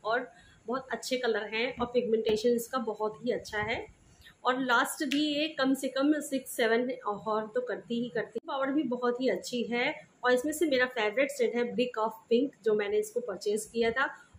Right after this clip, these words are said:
और सारी ही lipstick तो किसी न किसी offer में मुझको मिली है, और ये सारे ही bold collection से हैं, और मुझे bold collection की लिपस्टिक बहुत ही अच्छी लगती है।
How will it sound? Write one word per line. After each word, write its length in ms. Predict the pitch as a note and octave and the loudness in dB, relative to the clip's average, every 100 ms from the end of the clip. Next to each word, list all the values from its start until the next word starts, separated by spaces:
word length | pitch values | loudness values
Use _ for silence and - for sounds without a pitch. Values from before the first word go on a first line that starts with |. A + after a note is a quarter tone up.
| A3+ | -2
और 140 | B3 | -2
सारी 300 | B3 A#3 B3+ | 2 2 4
ही 60 | C#4 | 2
lipstick 520 | B3+ A#3 - - C4+ | 2 0 -2 -14 -10
तो 80 | C#4+ | -8
किसी 340 | C#4 B3 B3+ B3 | -4 -4 0 -2
न 40 | |
किसी 260 | A#3+ B3 B3+ | -2 -8 -8
offer 340 | G3 G3 A3 | -8 -4 -2
में 160 | A#3 G#3+ | -2 -4
मुझको 260 | G3 - | -4 -2
मिली 260 | G#3 G#3+ B3 | 0 0 -2
है, 260 | C#4+ C#4+ - _ B3+ | -4 -6 -14 _ 0
और 80 | |
ये 60 | C4 | 2
सारे 280 | - A3+ C#4 | 4 4 6
ही 120 | F#4 | 4
bold 300 | D4 C4+ C4 | 4 2 2
collection 420 | B3 A#3+ - B3 | 0 0 0 0
से 160 | B3 C4 | 0 0
हैं, 180 | C#4 D4 | 0 -2
और 240 | C4 B3+ | -2 -2
मुझे 220 | A3 A3+ | 0 -2
bold 260 | G3+ G3+ G3+ | 0 -4 -2
collection 380 | G#3 G#3 A3 G#3+ | -4 -2 -2 -2
की 140 | A3 | -2
लिपस्टिक 420 | F#3+ - - A3+ _ _ _ - | -4 -6 -8 -8 _ _ _ -2
बहुत 380 | G#3+ A3+ A3+ A#3+ | 0 0 0 0
ही 80 | |
अच्छी 260 | F#3+ - A#3+ | -2 -2 0
लगती 380 | G#3+ - B3+ C4+ | 0 -2 -4 -2
है। 180 | D#4 | -2